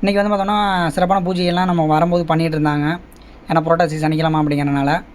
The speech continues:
கூட்டம் வந்து பார்த்தோம்னா, ஆ, லோக்கல்ல இருக்க பீப்புள்ஸ் வந்து பார்த்தோம்னா, அந்த கிராமங்கள்ல இருந்து ஆள் நிறைய பேர் வந்திருந்தாங்க, பார்க்க முடிஞ்சது. So, நம்ம இந்த டைம்ல பார்த்தீங்கன்னாவே தெரியும், மழை பெஞ்சிட்டு இருக்கு, மழையும் பெஞ்சிட்டு இருக்கு, வெளியே வந்து பார்த்தோம்னா வெயிலும் அடிச்சிட்டு இருக்குங்க.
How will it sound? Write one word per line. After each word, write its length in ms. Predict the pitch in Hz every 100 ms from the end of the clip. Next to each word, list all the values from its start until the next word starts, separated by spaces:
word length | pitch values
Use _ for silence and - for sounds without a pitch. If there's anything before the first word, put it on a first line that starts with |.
| - - -
கூட்டம் 240 | 214 220 214
வந்து 160 | 196
பார்த்தோம்னா, 280 | 185 175 190
ஆ, 480 | 226 208 180 165 156
லோக்கல்ல 340 | 165 185 196
இருக்க 200 | 180 170
பீப்புள்ஸ் 400 | 165 170 165 160
வந்து 140 | 160 160
பார்த்தோம்னா, 460 | 156 160 185 175
அந்த 180 | 160 156
கிராமங்கள்ல 420 | 151 160 165 160
இருந்து 580 | 156 156 165 165 156 147 143 -
ஆள் 160 | 160
நிறைய 260 | 156 151 147
பேர் 120 | 156
வந்திருந்தாங்க, 380 | 147 147 139 135
பார்க்க 260 | 139 139 135
முடிஞ்சது. 320 | 135 131 139 - - - - - - - - - - - - - - - - - - - - -
So, 100 | -
நம்ம 240 | 160 156 170
இந்த 160 | 165
டைம்ல 280 | 175 196 202
பார்த்தீங்கன்னாவே 440 | 175 175 180 180 180
தெரியும், 380 | 165 160 175 175
மழை 220 | 156 208
பெஞ்சிட்டு 320 | 208 185 175
இருக்கு, 240 | 165 180
மழையும் 320 | 196 165 185 175
பெஞ்சிட்டு 220 | 170 165
இருக்கு, 260 | 165 202
வெளியே 200 | 202 175
வந்து 180 | 175 165
பார்த்தோம்னா 220 | 160 180
வெயிலும் 300 | 160 160 175
அடிச்சிட்டு 240 | 156 151 139
இருக்குங்க. 340 | 139 139 135